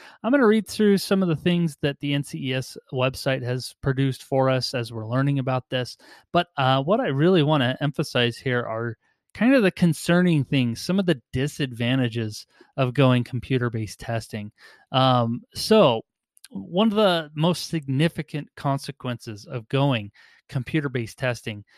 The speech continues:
for us as test takers is that you get no reference manuals anymore. So see you later, serm. The Civil Engineering <laughs> Reference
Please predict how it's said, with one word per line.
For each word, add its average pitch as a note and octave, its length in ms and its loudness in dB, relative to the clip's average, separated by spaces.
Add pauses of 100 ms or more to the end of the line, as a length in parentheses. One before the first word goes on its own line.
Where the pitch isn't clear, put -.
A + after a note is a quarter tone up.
(280)
for C3+ 520 -2
us C#3+ 240 0
as B2+ 80 -18
test D3 260 -2
takers A2 480 -10 (400)
is B2+ 120 -4
that D#3 100 0
you D3+ 160 2
get E3 200 0
no E3+ 360 6
reference D#3 560 -4
manuals B2 360 -6
anymore. A2 420 -10 (360)
So C#3+ 460 4 (380)
see - 200 -2
you F#3+ 160 4
later, D#3+ 300 2
serm. A2+ 460 -6
The G#2 60 -16
Civil F#3 320 -8
Engineering E3+ 400 -4
<laughs> C#3+ 120 0
Reference - 360 -8